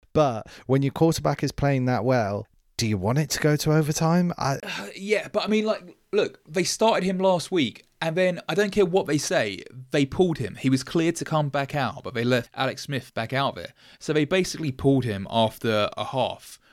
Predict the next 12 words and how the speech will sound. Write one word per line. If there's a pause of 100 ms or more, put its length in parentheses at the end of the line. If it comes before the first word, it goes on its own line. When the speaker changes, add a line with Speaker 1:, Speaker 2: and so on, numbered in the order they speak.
(160)
Speaker 2:
last
week. (280)
They
go
and
start
him
again, (560)
and (540)
Riviera (140)
might
like